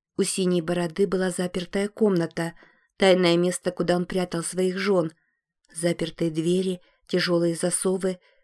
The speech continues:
женщины, гниющие в каменных стенах. Возможно. Это возможно. Все совпадает. Это объясняет эту записку и отсутствие Касси в системе цуио.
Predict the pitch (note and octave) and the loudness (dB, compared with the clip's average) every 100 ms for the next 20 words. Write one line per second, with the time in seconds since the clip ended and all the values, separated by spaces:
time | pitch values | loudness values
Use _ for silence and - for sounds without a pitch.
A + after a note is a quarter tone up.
0 | _ F3 E3 F3+ F3+ - F3 F3 E3 F3+ | _ -8 -4 -2 -2 -2 -2 -2 -2 -2
1 | F3 F3 - F3 - F3+ F3 F3 F3+ - | 0 -2 -2 -4 -2 -2 -2 -2 -2 -4
2 | - G3 E3 E3+ - - _ _ _ _ | -2 0 0 -2 -8 -18 _ _ _ _
3 | _ _ _ _ _ G3+ G3 F3+ D#3 E3+ | _ _ _ _ _ -4 -2 -2 -2 -8
4 | E3+ - _ _ _ _ F#3+ F#3 F#3 G3+ | -8 -12 _ _ _ _ -8 -4 0 0
5 | A3 G#3+ E3 E3 E3 - _ _ _ _ | 2 2 0 -4 -8 -10 _ _ _ _
6 | _ _ - - E3 F3+ E3+ - F#3+ F#3+ | _ _ -10 -2 0 0 -4 -4 -2 -2
7 | E3+ E3+ - - _ _ _ _ _ F3+ | -2 -6 -12 -20 _ _ _ _ _ -2
8 | F#3 F3 F3+ F#3 F#3+ F#3 F3 F3+ F#3 E3 | 0 0 0 -4 -2 -2 -2 -2 -2 -2
9 | F3 G3 G#3 - - C4 - - _ F#3 | -2 -2 -6 -2 0 0 -4 -20 _ 0
10 | F#3 - G3+ - - F3+ F3+ G3 A3 - | 0 0 -2 0 0 0 0 -4 -4 -4
11 | E3+ - F3+ - F#3+ G3 - G3 G3 A3+ | -4 -6 -8 -2 0 0 -4 0 4 6
12 | A3+ F#3 | 6 4